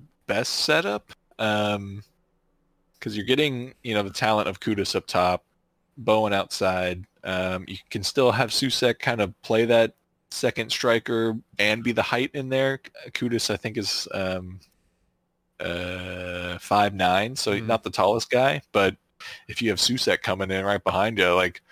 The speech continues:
Speaker 1: he brings all the height you need,
Speaker 2: Yeah.
Speaker 1: honestly.
Speaker 2: And you're
Speaker 1: Um,
Speaker 2: just happy Ward-Prowse is central again.
Speaker 1: Yeah, yeah,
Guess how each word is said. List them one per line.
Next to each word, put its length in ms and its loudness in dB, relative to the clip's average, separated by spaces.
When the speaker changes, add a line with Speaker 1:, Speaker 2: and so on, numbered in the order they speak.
Speaker 1:
he 100 2
brings 280 0
all 140 6
the 60 4
height 160 2
you 80 0
need, 400 0
Speaker 2:
Yeah. 120 -4
Speaker 1:
honestly. 500 0
Speaker 2:
And 220 2
you're 80 4
Speaker 1:
Um, 40 -2
Speaker 2:
just 140 -2
happy 460 0
Ward-Prowse 600 -2
is 100 -12
central 460 -8
again. 320 -14
Speaker 1:
Yeah, 380 4
yeah, 300 4